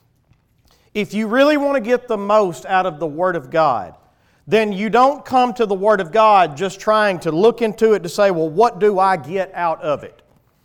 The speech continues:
Instead, you always come to the Word of God and you try to find out from God,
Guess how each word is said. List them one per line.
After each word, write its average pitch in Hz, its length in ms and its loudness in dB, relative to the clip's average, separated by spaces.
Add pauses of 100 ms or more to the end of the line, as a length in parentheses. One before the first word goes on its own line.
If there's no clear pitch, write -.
(380)
Instead, 226 720 4
you 202 160 -4
always 262 560 2
come 240 260 -2
to 214 80 -4
the 208 80 -4
Word 196 220 0
of 160 100 -8
God 196 380 4
and 160 160 -10
you 180 100 -8
try 214 360 2
to 254 100 -4
find 214 400 -2
out 202 340 0
from 220 280 4
God, 196 440 4